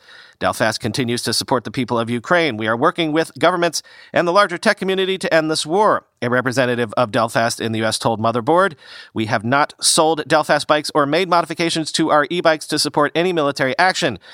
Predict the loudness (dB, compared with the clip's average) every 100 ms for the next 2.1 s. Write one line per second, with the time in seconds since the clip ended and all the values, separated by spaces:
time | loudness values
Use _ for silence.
0 | -20 -4 0 4 2 2 2 2 2 0
1 | 0 0 0 0 0 4 2 2 2 0
2 | -2